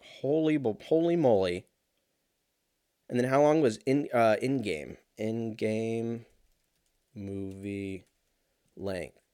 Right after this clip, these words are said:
Three hours and two minutes. So Titanic is three and a half hours long.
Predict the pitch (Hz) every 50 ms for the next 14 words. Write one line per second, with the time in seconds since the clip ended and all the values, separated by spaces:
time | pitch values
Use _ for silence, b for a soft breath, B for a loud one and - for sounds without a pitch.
0 | _ _ _ - - - 123 135 147 147 135 127 131 131 131 127 120 117 107 101
1 | - - - 113 104 95 85 82 82 73 - - - - - _ _ _ _ _
2 | _ _ _ _ _ - 113 110 - 143 143 175 170 - 160 143 139 127 117 110
3 | 107 - - - 104 101 - - - - 123 120 123 131 143 143 135 113 123 120
4 | 117 117 - 113 120 117 113 101 92 98 95 95 95 104 120 139